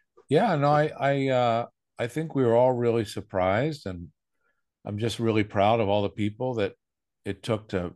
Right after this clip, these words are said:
to make that thing. You know, there's a lot of great composers and,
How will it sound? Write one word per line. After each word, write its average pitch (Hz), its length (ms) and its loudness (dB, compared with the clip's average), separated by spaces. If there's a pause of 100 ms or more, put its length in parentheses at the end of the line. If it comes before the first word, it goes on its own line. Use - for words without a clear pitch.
(160)
to 90 100 -6
make 98 360 -4
that 117 280 -2
thing. 135 360 -2
You 107 80 -4
know, 113 220 0
there's 104 120 -4
a 98 60 -4
lot 98 420 0
of 101 260 -6 (520)
great 104 380 -2 (320)
composers 107 960 -2
and, 76 320 -12